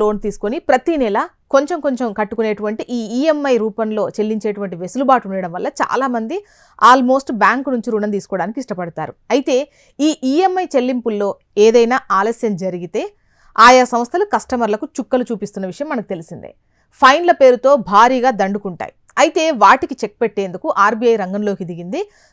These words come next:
సాధారణంగా రుణాలు చెల్లించని పక్షంలో బ్యాంకులు వారి ఏజెంట్లను పంపి వాహనాన్ని జప్తి చేయమని వారికి సూచిస్తాయి. ఆర్బీఐ కొత్త రూల్స్ ప్రకారం ఇప్పటి నుంచి ఏ వాహనం కూడా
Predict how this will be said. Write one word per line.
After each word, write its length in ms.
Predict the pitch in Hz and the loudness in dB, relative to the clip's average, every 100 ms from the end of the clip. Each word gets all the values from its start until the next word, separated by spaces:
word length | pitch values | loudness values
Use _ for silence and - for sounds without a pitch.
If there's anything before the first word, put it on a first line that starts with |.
| - | 0
సాధారణంగా 800 | 233 262 320 320 294 233 196 240 - _ _ 208 | 4 6 6 4 4 0 0 0 -2 _ _ -2
రుణాలు 360 | 233 285 359 339 | 4 6 4 2
చెల్లించని 420 | 233 262 311 311 - | 0 -2 -2 -4 0
పక్షంలో 440 | 208 - 233 190 233 302 - 165 | -2 0 -4 0 -2 -2 -8 2
బ్యాంకులు 400 | 214 262 285 349 294 | 4 4 0 -2 2
వారి 180 | 214 196 202 | 2 2 2
ఏజెంట్లను 480 | 226 247 247 247 214 208 | 4 4 0 0 -4 0
పంపి 300 | 214 262 359 220 | -2 0 -4 4
వాహనాన్ని 460 | 277 240 233 226 196 190 | 4 4 -4 -4 -4 -4
జప్తి 340 | - _ 254 - | -6 _ -10 -4
చేయమని 420 | 202 202 196 277 415 _ 208 | -2 -2 -2 -6 -10 _ -2
వారికి 240 | 202 - - | -2 -6 -6
సూచిస్తాయి. 480 | 220 202 - 110 _ _ _ _ _ - 226 | -6 -6 -8 -10 _ _ _ _ _ 2 8
ఆర్బీఐ 300 | 285 277 320 285 | 8 6 0 2
కొత్త 220 | 254 - 277 247 | 0 4 4 4
రూల్స్ 240 | 294 - 254 | 0 0 -2
ప్రకారం 340 | 233 214 - _ _ 214 | 2 0 -2 _ _ -10
ఇప్పటి 280 | - 320 311 | 4 4 4
నుంచి 280 | 226 196 240 302 _ _ _ | -4 -4 -10 -12 _ _ _
ఏ 200 | 185 247 285 240 | 4 8 8 8
వాహనం 340 | 277 320 311 294 | 6 6 -4 2
కూడా 180 | 277 277 | 4 4